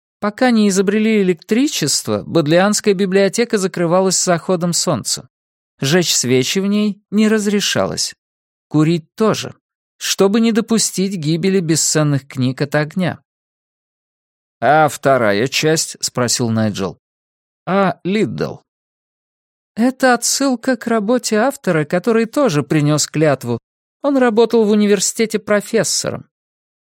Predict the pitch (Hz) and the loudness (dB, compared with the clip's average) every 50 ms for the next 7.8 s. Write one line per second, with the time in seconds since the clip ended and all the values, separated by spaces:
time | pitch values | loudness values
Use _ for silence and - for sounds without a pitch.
0 | _ _ _ _ - 175 208 208 247 262 262 247 247 240 233 202 196 254 294 262 | _ _ _ _ -2 -2 0 2 2 2 4 4 4 2 2 2 2 2 2 2
1 | 196 - - 143 123 117 117 113 117 117 156 170 202 202 - 202 202 190 170 175 | 0 -2 -2 0 2 2 2 2 0 0 2 2 0 2 0 0 0 0 0 -2
2 | 190 196 180 196 196 180 - - - 196 196 170 113 170 - 76 - - _ _ | -2 -2 0 0 -2 -4 -4 -4 -4 -2 -2 -2 -4 -4 -8 -10 -12 -14 _ _
3 | _ _ _ _ _ _ _ _ _ _ _ - 196 214 247 269 302 311 277 240 | _ _ _ _ _ _ _ _ _ _ _ 2 2 4 4 4 4 4 4 4
4 | 220 226 - 269 - - 220 196 165 147 165 160 147 139 160 180 196 202 208 208 | 2 2 0 -2 0 2 2 2 2 2 2 0 2 2 2 2 2 2 0 0
5 | 180 160 170 151 - 156 147 139 139 160 175 165 156 - - 139 123 - 117 101 | 0 0 -2 -2 0 0 0 0 2 2 2 2 0 0 -4 -6 -6 -4 -2 0
6 | 120 135 160 170 190 196 185 - _ - 190 190 190 170 160 151 143 135 131 120 | 0 2 2 0 0 -2 -4 -8 _ -2 2 2 4 4 4 4 2 2 0 -2
7 | - 151 139 147 - 156 156 156 151 113 - - _ - - | -2 -4 -4 -2 -2 -2 0 0 -2 -2 -4 -8 _ -20 -20